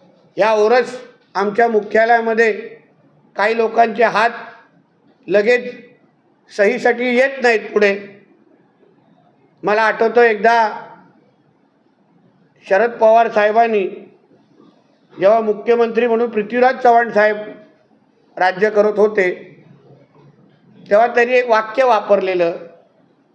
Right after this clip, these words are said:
ते राज्यांच्या प्रमुखांच्या हाताला लखवा मारला असं वाटतं. तर तो काही आजार आमच्याही जिल्ह्याच्या मुख्यालयामध्ये काही लोकांना आहे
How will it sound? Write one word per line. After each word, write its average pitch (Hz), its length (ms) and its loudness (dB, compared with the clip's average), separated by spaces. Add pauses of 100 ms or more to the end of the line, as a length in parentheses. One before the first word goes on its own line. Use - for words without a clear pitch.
(160)
ते 208 80 0
राज्यांच्या 220 600 0
प्रमुखांच्या 214 720 0
हाताला 208 360 0
लखवा 208 360 0
मारला 220 320 0
असं 208 220 -2
वाटतं. - 340 -2 (2250)
तर 214 40 -10
तो 247 300 0
काही 247 180 2
आजार 247 360 2
आमच्याही 254 540 0
जिल्ह्याच्या 240 640 -2 (540)
मुख्यालयामध्ये 226 840 2 (580)
काही 214 180 0
लोकांना 247 380 2
आहे 240 240 4